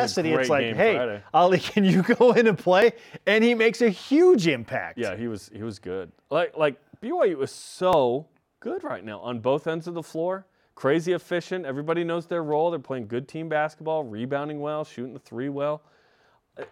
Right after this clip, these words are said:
Speaker 2: they're so fun to watch. Like, I am so happy for these guys who have just heard how bad they're gonna be, and they have rallied around that idea, and now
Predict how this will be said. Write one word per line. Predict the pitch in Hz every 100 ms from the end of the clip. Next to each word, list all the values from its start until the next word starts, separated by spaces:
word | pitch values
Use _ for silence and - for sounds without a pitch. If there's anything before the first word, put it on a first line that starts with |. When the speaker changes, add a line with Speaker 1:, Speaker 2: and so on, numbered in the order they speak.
| _
Speaker 2:
they're | 160 202
so | - 180 160
fun | - 180 190
to |
watch. | 180 220 226 -
Like, | 156 131
I | 139 190
am | 185
so | 139 - 170
happy | 120 139 - 135
for | 135
these | 120 107
guys | 110 110 -
who |
have | 131 110
just | 175 175
heard | 160 139
how | 113
bad | 104 85 90
they're | 104
gonna | 120
be, | 123 139 139 _ _ _ _ _
and | 120
they | 123
have | 98 98
rallied | 107 123 123
around | 120 127 127
that | 127
idea, | 120 113 120 139 -
and | 107
now | 113 123 131 135